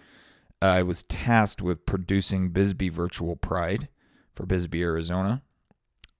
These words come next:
um, which I <laughs> somehow managed to do.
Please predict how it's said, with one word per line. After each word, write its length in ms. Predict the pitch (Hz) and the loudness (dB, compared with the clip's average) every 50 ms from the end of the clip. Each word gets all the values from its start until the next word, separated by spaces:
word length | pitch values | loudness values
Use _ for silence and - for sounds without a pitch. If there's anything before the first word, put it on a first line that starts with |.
| _ | _
um, 320 | - 87 85 85 82 82 85 | -6 -4 -2 -2 -4 -4 -6
which 160 | 87 - - | -8 -6 -4
I 200 | 85 85 85 80 - - _ _ _ _ _ - | -4 -2 -2 -4 -8 -14 _ _ _ _ _ -14
<laughs> 400 | - - - - - 117 - - | -14 -12 -10 -8 -8 -8 -8 -4
somehow 540 | - - - - 110 92 95 98 95 95 | -2 0 2 4 4 6 6 4 6 6
managed 540 | 98 98 95 95 92 92 95 92 95 - - - | 6 6 6 6 4 4 2 0 -2 -4 -4 -4
to 80 | 92 | -2
do. 320 | 85 90 92 101 127 147 | -2 0 2 2 2 2